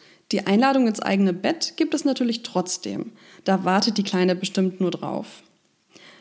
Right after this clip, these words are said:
Letzte goldene Regel für den Balz-Kneipenbesuch:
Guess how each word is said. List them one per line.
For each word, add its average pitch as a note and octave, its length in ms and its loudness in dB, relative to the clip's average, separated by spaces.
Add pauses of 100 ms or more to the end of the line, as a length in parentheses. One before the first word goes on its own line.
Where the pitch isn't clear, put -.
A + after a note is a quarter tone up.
Letzte C4 340 0
goldene C4 420 2
Regel F#3+ 420 2 (240)
für - 180 -2
den F#3+ 180 2
Balz-Kneipenbesuch: F#3+ 1300 -2